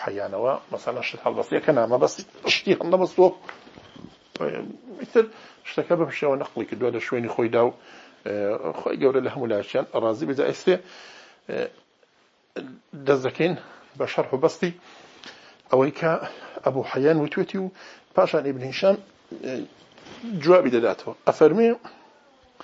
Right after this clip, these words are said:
"مەسئەلەتون"، یعنی ئەمە قسەی ئیبن هیشامە.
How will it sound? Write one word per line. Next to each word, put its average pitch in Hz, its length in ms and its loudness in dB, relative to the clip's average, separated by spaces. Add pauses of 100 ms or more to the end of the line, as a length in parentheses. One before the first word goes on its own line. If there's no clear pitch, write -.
(960)
"مەسئەلەتون"، 156 540 4 (200)
یعنی 135 200 -4
ئەمە 147 120 0 (100)
قسەی 156 260 2 (1400)
ئیبن 123 280 0
هیشامە. 87 380 -4